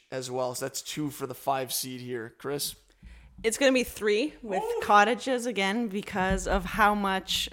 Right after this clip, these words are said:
Speaker 2: I enjoy swimming in the lake. And as Andy mentioned, as much as the weather can be very nice, it can get very hot, especially in mid-July in the city. So for me, the thirty-five degrees is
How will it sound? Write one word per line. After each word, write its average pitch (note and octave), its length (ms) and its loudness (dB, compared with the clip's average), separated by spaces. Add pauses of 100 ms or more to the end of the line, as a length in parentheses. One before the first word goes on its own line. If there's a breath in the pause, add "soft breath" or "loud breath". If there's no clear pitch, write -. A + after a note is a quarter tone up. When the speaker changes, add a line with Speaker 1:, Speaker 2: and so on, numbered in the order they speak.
(100)
Speaker 2:
I F3 140 -2
enjoy F#3 340 -2
swimming F#3+ 400 0
in F#3 80 -2
the F3+ 80 -4
lake. F#3 440 -4
And F3 240 -2
as E3+ 180 -4
Andy G3+ 300 -4
mentioned, F3 600 -4 (500 loud breath)
as F3 220 -2
much G3+ 240 -4
as A3 120 -6
the G#3+ 80 -6
weather F3+ 220 -2
can F3+ 160 -8
be F3 120 -4
very F3 280 0
nice, E3+ 320 -2
it - 220 -10
can F3 160 -6
get F3 140 -4
very E3+ 580 -2
hot, E3+ 340 0
especially F3 540 -6
in D#3+ 80 -6
mid-July E3+ 580 -4
in F#3 220 -2
the F3 80 -4
city. G3+ 420 -4 (400 soft breath)
So F#3+ 240 -4
for F#3 160 -10
me, F#3+ 460 -6 (340)
the - 160 -14
thirty-five A3 580 2
degrees F#3+ 380 -4
is F3+ 140 -8